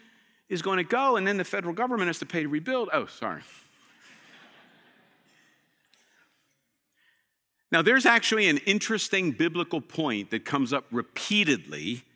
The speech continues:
in that parable. And here's the point.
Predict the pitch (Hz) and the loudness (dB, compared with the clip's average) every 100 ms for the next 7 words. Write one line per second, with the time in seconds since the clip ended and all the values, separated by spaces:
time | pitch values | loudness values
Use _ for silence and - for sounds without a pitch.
0 | _ _ _ _ _ _ _ _ _ - | _ _ _ _ _ _ _ _ _ 2
1 | 165 170 165 143 143 - 139 127 90 - | 4 4 2 0 -4 -4 0 0 -2 -8
2 | - - _ _ _ _ - _ _ _ | -16 -20 _ _ _ _ -20 _ _ _
3 | 156 165 190 160 - 175 120 - | 0 0 0 -4 -6 -4 -4 -8